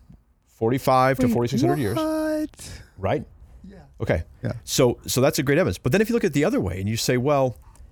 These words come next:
Speaker 1: okay, there was no great flood, and humans have been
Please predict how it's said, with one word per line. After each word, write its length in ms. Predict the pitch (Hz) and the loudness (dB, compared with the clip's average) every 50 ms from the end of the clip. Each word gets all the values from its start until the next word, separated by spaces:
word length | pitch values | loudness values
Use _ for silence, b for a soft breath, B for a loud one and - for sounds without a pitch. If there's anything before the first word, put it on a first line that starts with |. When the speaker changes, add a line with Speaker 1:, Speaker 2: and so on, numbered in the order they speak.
| b b b b b - | b b b b b -6
Speaker 1:
okay, 240 | - 190 - 123 113 | -4 0 2 2 2
there 100 | 127 127 | 2 2
was 200 | 156 208 214 - | 2 0 0 0
no 120 | 139 104 | 0 -2
great 320 | 87 - 98 90 87 85 - | 0 0 0 -2 -2 -2 -6
flood, 500 | - - 92 87 92 95 98 101 - - - - - b b b b b b - - _ - | -6 -4 -2 -2 -2 -4 -6 -8 -12 -16 -20 -20 -20 b b b b b b -20 -20 _ -2
and 380 | 123 120 120 117 113 113 - - - - - | 0 2 2 2 0 0 -4 -8 -16 -20 -20
humans 960 | - - - - - - 202 226 165 110 92 85 92 117 160 175 - - - - - - - - - - - - - | -18 -14 -12 -8 -4 -2 0 2 2 2 2 2 0 0 -2 -2 -4 -6 -8 -10 -16 -20 -20 -20 -20 -20 -20 -14 -8
have 280 | - 135 131 120 104 | -4 -2 -2 -2 -2
been 460 | - 123 120 117 117 113 113 113 117 | -2 0 0 0 0 0 0 -2 -4